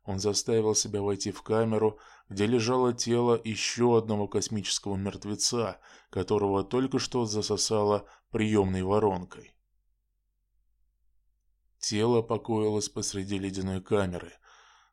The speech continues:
где до него лежали тысячи других. Казалось, что человек погрузился в глубокий сон, расслабился и больше не хотел просыпаться. Брэндон с облегчением вздохнул. Он убедился,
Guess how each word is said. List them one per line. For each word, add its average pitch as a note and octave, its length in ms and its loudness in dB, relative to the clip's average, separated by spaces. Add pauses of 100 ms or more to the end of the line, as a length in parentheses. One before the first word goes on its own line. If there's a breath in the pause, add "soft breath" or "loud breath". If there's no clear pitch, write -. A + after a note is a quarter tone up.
где G#2 160 0
до G#2 140 2
него G2+ 260 0
лежали A#2 420 0
тысячи G#2+ 460 -6
других. G2+ 560 -8 (360 loud breath)
Казалось, A2+ 680 -2 (180 soft breath)
что - 240 -8
человек G#2+ 580 -6
погрузился A#2+ 680 -2
в A2 60 -6
глубокий A2 460 -6
сон, G#2+ 440 -2 (120)
расслабился A#2 1000 -4 (360 soft breath)
и G#2 120 -2
больше C3 580 -2
не C#3 120 -8
хотел F#2 560 -8
просыпаться. - 960 -6 (1160 soft breath)
Брэндон B2 600 2
с - 120 -2
облегчением A2 640 -4
вздохнул. G2 680 -6 (560 soft breath)
Он G#2+ 160 0
убедился, C3+ 680 0